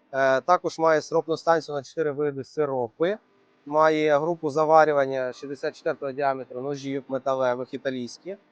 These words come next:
Е, блок заварювання оснащений автономним підігрівом гільзи. Тобто наша перша порція чи кави завжди буде потрібна температура, котру ми програмуємо. Контейнер для зерна містістю до трьох з половиною кілограм. Маємо можливість, е,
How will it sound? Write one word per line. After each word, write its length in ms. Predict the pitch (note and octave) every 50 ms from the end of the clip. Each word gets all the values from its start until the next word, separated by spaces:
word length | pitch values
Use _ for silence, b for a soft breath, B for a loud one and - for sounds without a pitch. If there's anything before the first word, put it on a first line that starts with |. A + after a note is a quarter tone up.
| _ _ _ _ _ _ B2+
Е, 600 | C3 C3 C3 C3 B2+ B2+ B2+ B2+ B2+ B2 B2 B2
блок 320 | B2 C#3 E3 E3+ E3 D3+
заварювання 680 | C#3 D#3 D3+ D3+ D#3+ D#3 D#3 D3+ C#3+ C#3+ C#3 C#3 C#3
оснащений 540 | C#3 C3+ - - D#3 D#3 C#3+ - - C#3+ C#3
автономним 460 | B2+ - - D3+ D3+ D3 C#3+ C3+ B2+
підігрівом 640 | A#2 C#3+ C#3+ D3+ D3 D#3 D3+ D3+ D3 C3+ C3 B2+ B2+
гільзи. 520 | C3 D#3+ D#3+ C#3 C3+ B2+ - - E3+ G#3+ b b b b b _
Тобто 240 | - E3 D#3+ - F3
наша 280 | D#3+ E3+ E3+ - - D#3+
перша 320 | - D#3+ D#3 - - D3+
порція 420 | - - D3+ C#3+ C3+ - - C3+ B2
чи 120 | - - - _
кави 280 | E3+ E3+ F3 E3+ D#3+
завжди 300 | C3+ D3 D3+ D3 C3+ C#3
буде 320 | C3+ C3+ C#3+ C#3 C#3+ C#3 C3
потрібна 380 | - D3 C3+ D3 D3+ C#3+ C#3+
температура, 540 | C3+ - C3 - C#3+ C3+ C3 - E3 F3 D#3 -
котру 220 | D3+ C#3+ C#3 C#3+
ми 120 | C3+ C#3 C#3
програмуємо. 640 | - - C3 C#3 C3+ B2+ B2+ B2 A#2+ A2 G#2+ G#2+ - - _ _ _ _ _ _
Контейнер 500 | - D3+ C#3+ B2+ D#3+ E3+ F#3 G3 G3 F3+
для 160 | E3+ F3 E3+
зерна 460 | C#3 E3 E3 D3+ C#3+ C3 C3 C#3 E3+ - _ _ _ -
містістю 500 | C3+ D#3+ D#3+ - - D#3+ - - D#3+ D3+
до 260 | C#3+ C3+ D#3 E3+ F3
трьох 280 | E3 - D3 E3 E3 -
з 40 |
половиною 420 | - - D#3+ D3+ D3+ D#3 D3+ D3+ C3+
кілограм. 260 | - D3 C#3+ C#3 C#3+
Маємо 320 | D#3 E3+ F3 F3 F3 F3
можливість, 600 | E3+ E3+ E3 C#3+ E3 F3 E3 D#3+ D3 - - - -
е, 600 | D#3 D3 C#3+ C#3+ C#3 C#3 C#3 C3+ C3+ C3+ C3